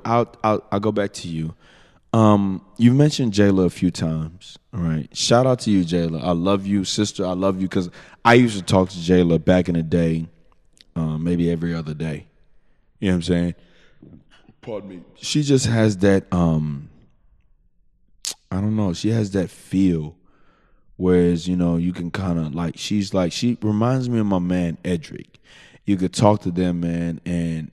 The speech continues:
it's not necessarily where they placate you, but it's one of those things where they just, they just are just sound.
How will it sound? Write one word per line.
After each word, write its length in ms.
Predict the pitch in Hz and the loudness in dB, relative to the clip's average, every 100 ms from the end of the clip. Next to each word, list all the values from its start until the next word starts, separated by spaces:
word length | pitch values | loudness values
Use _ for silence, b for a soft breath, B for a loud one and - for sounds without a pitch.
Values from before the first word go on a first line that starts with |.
| - | -4
it's 240 | 101 - | -4 -2
not 180 | 113 120 | -2 0
necessarily 580 | 120 113 101 113 107 98 | -2 -6 -4 0 2 2
where 220 | 92 95 | 2 0
they 160 | 90 85 | 0 -4
placate 720 | - 104 104 - 110 107 - | -2 0 0 0 -2 -2 -4
you, 200 | 110 110 b b b b | -4 -4 b b b b
but 160 | 104 98 | 0 0
it's 100 | - | -2
one 140 | 107 | 0
of 80 | 107 | 4
those 220 | 101 92 | 2 2
things 280 | 104 104 92 | -2 -2 2
where 140 | 92 | 2
they 160 | 90 92 | 2 2
just, 480 | 90 98 - - - | 2 0 0 -8 -4
they 100 | 98 | -2
just 300 | 107 110 87 | 0 0 0
are 160 | 98 | -2
just 360 | 85 95 - - | 0 -2 -2 -6
sound. 640 | - 90 82 80 - - | -6 -6 -8 -12 -18 -20